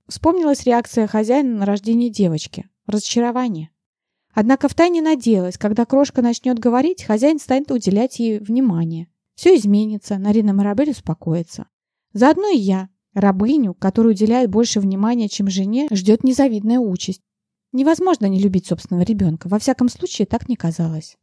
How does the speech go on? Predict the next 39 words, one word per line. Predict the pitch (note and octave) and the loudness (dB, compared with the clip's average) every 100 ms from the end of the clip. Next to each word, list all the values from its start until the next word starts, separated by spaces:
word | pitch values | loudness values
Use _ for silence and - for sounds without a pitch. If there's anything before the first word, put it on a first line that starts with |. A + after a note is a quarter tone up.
| _ _ _ _ _ - | _ _ _ _ _ -2
Только | A#3+ C4 | 2 2
вот | B3+ | 2
госпожа | A#3+ B3 C4+ C#4 E4 | 2 2 2 2 2
не | C#4+ | 2
просто | C#4+ D#4+ B3+ | 2 0 0
недолюбливала | A3 F#3+ G#3 G#3+ F#3+ F3+ F#3 | -2 0 2 0 -2 -2 -2
за | F#3 F#3 F#3 _ _ _ | -2 -2 -4 _ _ _
внимание | G#3 A3+ A#3 F3+ F3+ | -2 2 2 0 -2
супруга, | - - A#3+ E3 E3 | -6 -2 -2 -2 -6
она | F#3+ G#3+ | 0 2
его | C4+ B3+ | 2 0
ко | B3 | -2
мне | B3 C4 | 0 0
ревновала. | C4+ C4+ D4+ B3 E3 E3+ F3 _ - | 0 2 0 0 -2 -8 -14 _ -6
Не | D#4+ | -2
без | E4+ | -2
причин. | - F4+ - E3+ E3 _ _ _ - | 0 -2 -2 -6 -6 _ _ _ -10
За | F3+ | -8
что | - - F#3 | -8 -4 -2
мне | A#3 A3+ A3 | -2 -2 -2
это? | G3+ G3+ G3 _ _ - | -4 -8 -12 _ _ -4
Норну-то | G3+ A3+ B3+ D4 | 0 2 0 0
хорошо, | D#4 D#4 - A#3 G#3 | 2 2 2 -2 0
а | G3 | 0
меня | G#3 C4 F4 | 2 2 2
госпожа | D4 G3+ G3+ F3 | 0 0 0 0
со | - C#4+ | -2 -4
свету | C#4 C#4 B3 | -2 -2 -2
живёт. | A3 A3 G3+ F3+ _ _ _ - | -2 -2 -2 -4 _ _ _ -2
Ей | G#3+ A#3 | 2 2
не | B3+ | 2
объяснишь, | A#3+ C4 - C#4 G3 | 0 0 2 2 2
что | - F3 | 0 -2
его | F3+ G3 A#3 | 0 0 -2
увлечение | - F#3 F#3 - C#4 C4+ F#3+ | 0 -4 -2 0 2 0 -2
через | - F3+ - | -2 -2 0
пару | B3 D4 | 2 2
лет | A3+ C4+ C#4 | 2 0 -2
угаснет. | A#3+ C#4+ F#3+ - D#3+ | 0 0 0 -6 -10